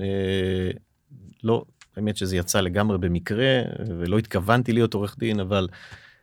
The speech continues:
אה, עסקתי בחקר טרור, ועבדתי באיזשהו, אה, מכון מחקר מסוים, שלא נזכיר את שמו,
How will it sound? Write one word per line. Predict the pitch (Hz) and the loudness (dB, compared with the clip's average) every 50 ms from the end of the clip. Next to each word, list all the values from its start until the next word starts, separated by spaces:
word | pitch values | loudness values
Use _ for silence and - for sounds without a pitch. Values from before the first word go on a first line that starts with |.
| _ - - | _ -4 0
אה, | 104 101 101 | 2 2 2
עסקתי | 98 - 151 143 - 165 | 2 0 -2 0 0 -2
בחקר | 131 127 - 127 113 - 113 | -2 0 0 0 0 -2 -2
טרור, | 107 - 107 104 139 160 165 160 151 - - 95 | 0 0 2 4 6 6 6 4 2 -2 -6 -2
ועבדתי | 92 92 90 95 107 110 110 107 95 | 0 0 2 4 4 2 2 0 -2
באיזשהו, | 90 87 87 87 87 - - 90 90 85 85 82 | 0 0 0 0 -2 -2 -2 0 0 0 0 0
אה, | 78 78 80 | -2 -4 -4
מכון | 80 87 - - 107 92 90 | -6 -6 -4 -2 -2 -2 -2
מחקר | 80 - - - - 147 151 | -4 -6 -6 0 0 0 2
מסוים, | 156 151 139 - - 127 127 120 123 120 113 | 2 0 -2 0 0 0 2 2 2 0 -2
שלא | - - 95 98 | -2 -2 -2 -2
נזכיר | 98 90 90 - - 107 95 | -2 -2 -4 -4 -4 -4 -4
את | 92 92 | -4 -6
שמו, | - - 131 143 151 156 151 151 | -6 -6 -4 -2 0 -2 -2 -4